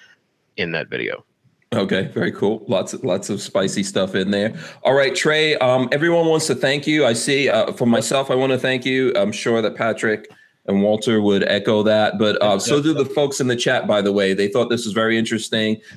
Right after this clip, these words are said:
Speaker 2: They'd like us to invite you to come back on.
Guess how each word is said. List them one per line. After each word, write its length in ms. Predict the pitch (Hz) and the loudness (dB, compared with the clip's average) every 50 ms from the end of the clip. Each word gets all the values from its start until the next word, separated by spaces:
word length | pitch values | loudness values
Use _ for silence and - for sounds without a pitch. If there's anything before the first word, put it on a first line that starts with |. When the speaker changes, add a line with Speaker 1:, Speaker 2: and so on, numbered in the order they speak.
| - - | -6 -2
Speaker 2:
They'd 120 | 101 101 | 0 2
like 240 | 104 110 110 110 110 | 2 2 2 2 2
us 240 | 123 113 110 - - | 0 0 0 0 0
to 140 | - 113 107 | 0 2 2
invite 260 | 101 98 107 107 78 | 4 4 2 2 2
you 160 | 101 107 101 | 2 2 2
to 60 | 98 | 2
come 160 | - 113 104 | 0 0 0
back 260 | 104 104 98 98 - 110 | 2 2 0 0 0 0
on. 460 | 104 101 101 101 98 101 101 98 | 0 2 2 2 2 0 -2 -4